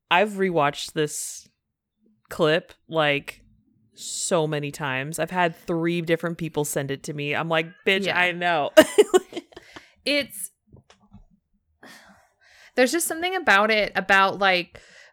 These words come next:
Speaker 2: like, the comments on it were like, "I can't believe the vocal control and, like, how big his voice gets while he's sitting."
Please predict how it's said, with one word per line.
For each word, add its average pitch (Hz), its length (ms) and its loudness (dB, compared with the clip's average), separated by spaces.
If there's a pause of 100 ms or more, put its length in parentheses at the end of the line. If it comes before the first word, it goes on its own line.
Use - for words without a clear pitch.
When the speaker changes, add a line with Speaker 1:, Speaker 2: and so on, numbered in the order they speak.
Speaker 2:
like, 185 300 4
the 233 80 4
comments 208 480 4
on 247 160 4
it 269 140 2
were 214 120 4
like, 185 220 4
"I 190 80 4
can't 220 380 2
believe 196 360 2
the 180 80 0
vocal 175 720 2
control 175 840 0
and, 165 640 2 (420)
like, 165 420 4 (460)
how 208 340 2
big 180 260 2
his 180 480 0
voice 165 440 0
gets 311 460 4
while 208 260 8
he's 202 280 -2
sitting." 170 800 2